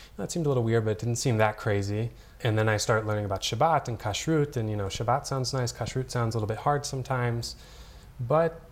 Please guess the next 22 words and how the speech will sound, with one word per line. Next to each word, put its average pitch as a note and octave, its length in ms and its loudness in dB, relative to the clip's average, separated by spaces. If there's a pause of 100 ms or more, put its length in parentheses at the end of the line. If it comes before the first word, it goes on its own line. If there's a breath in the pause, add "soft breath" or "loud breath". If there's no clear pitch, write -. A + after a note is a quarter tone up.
(140)
you G#3 60 -2
know, D#3 160 2
maybe D#3 260 2
this D#3 220 0
is D#3+ 100 0
something D#3+ 360 0
that D#3 140 -2
could D#3 140 -4
work. E3+ 340 -8 (640 soft breath)
Eventually, A#2 760 2
we A#2 160 0
had G#2 140 0
a G2 60 0
conversation G#2+ 960 -4 (180)
where G2+ 240 -2
she - 140 -6
was G2+ 160 -4
talking G#2+ 320 -2
about G2+ 400 -4
coming G2+ 300 -6
and F#2+ 80 -6
visiting, A2+ 440 -6